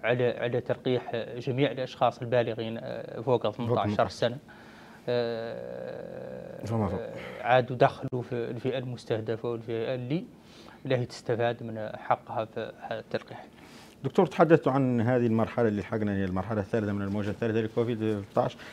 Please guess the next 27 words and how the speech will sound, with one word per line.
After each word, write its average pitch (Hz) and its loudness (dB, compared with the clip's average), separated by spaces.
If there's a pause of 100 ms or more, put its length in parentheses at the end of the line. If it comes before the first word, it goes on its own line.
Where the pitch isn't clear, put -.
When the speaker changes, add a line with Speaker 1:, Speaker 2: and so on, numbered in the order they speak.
(200)
Speaker 2:
اللي 117 4
لحقنا 113 2
فيها 107 4
ضرك 110 2
من 107 0
الأعداد 101 0
إنه 98 0
ما 101 -2
هو 98 -4
طبيعي، 95 -2 (240)
إنه 98 -4
متزايد 98 -2
مرتفع 95 -4
جدًا. 87 -8 (420)
ندرى 151 6
شنو 160 0
هي 131 6
الآليات 120 8
اللي 98 0
تتبعوا 120 2
من 117 0
أجل 107 0
الكشف - -2 (440)
اليومي 120 4
عن 117 4
عدد 117 6
الحالات؟ 104 2